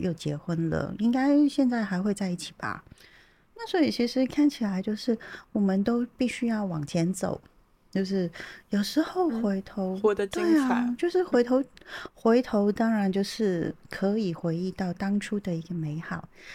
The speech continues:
Speaker 1: 但是如果说真的是走不，走不下去了，那往前走还是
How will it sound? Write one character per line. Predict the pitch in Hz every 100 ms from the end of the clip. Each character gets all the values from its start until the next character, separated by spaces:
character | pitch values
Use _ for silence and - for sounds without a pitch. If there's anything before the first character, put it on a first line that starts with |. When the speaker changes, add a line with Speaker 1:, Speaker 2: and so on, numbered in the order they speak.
| -
Speaker 1:
但 | - 302
是 | 311 311
如 | 226 214
果 | 233 185
说 | 208 226
真 | - 294
的 | 277
是 | 233 254
走 | 226 - 180
不， | - 185 208 - -
走 | 175
不 | 165
下 | 240 359
去 | 320 - 320
了， | 208 175 147 - - - -
那 | 320 269 202 - - - - - -
往 | 196 196
前 | 240 302
走 | - 226 - _ -
还 | - 214
是 | -